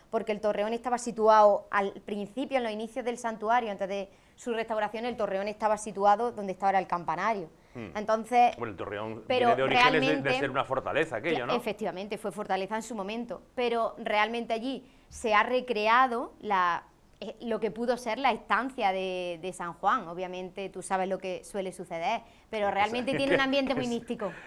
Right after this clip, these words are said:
Speaker 2: Le pone-, lo adornamos mucho, ¿no? Cuando
Speaker 1: Hombre.
Speaker 2: hacemos las recreaciones históricas ya le ponemos mucho adorno.
Speaker 1: Claro, es que por
Speaker 2: Le
Speaker 1: mucho
Speaker 2: ponemos mucha he-, heroicidad al asunto, ¿no?
Speaker 1: Por muchos detalles que conozcas realmente no puedes imitar lo que fue en aquella época. Estamos
Speaker 2: Ujú.
Speaker 1: hablando del mil quinientos y pico y, y tú dices, bueno,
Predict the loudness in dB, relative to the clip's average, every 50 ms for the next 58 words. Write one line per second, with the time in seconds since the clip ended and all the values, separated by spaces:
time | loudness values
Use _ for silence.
0 | -18 -12 -8 -6 -4 -4 -4 -2 0 2 2 2 2 0 0 0 0 0 -2 -2
1 | -2 -4 -6 -6 -6 -8 -8 -6 -6 -4 -4 -6 -4 -2 2 4 4 4 6 6
2 | 4 6 6 6 6 6 4 2 -2 -2 -2 -4 -4 -4 -6 -8 -6 -4 -2 -2
3 | -2 0 0 -2 0 0 0 0 0 0 -2 -4 -4 -6 -8 -8 -8 -6 -4 -4
4 | -2 -4 -4 -2 2 6 6 6 8 6 6 4 4 4 2 2 2 2 0 2
5 | 2 2 2 0 -6 -10 -12 -6 -4 -2 0 0 -2 -2 -2 -4 -4 -4 -4 -6
6 | -8 -10 -14 -12 -8 -2 0 0 0 0 -2 -6 -8 -10 -10 -10 -12 -12 -12 -12
7 | -12 -6 -4 -4 -2 -2 -4 -4 -4 -6 -6 -4 -2 -2 -2 -2 -4 -4 -6 -6
8 | -6 -6 -6 -6 -6 -8 -6 -2 -2 -2 -2 -2 -4 -8 -8 -6 -6 -6 -4 -2
9 | 0 0 0 0 0 0 -2 -2 -4 -6 -6 -2 0 0 0 0 -4 -4 -4 -4
10 | -6 -6 -6 -6 -6 -4 -2 -2 -2 -4 -6 -6 -4 -4 -2 -2 -2 -2 -4 -6
11 | -8 -8 -8 -8 -8 -6 -4 -2 -2 -2 0 -2 -2 -2 -4 -6 -6 -6 -6 -6
12 | -8 -10 -10 -10 -10 -10 -8 -6 -8 -8 -8 -8 -6 -6 -6 -6 -6 -10 -12 -14
13 | -12 -10 -8 -8 -8 -8 -10 -10 -10 -10 -8 -8 -8 -10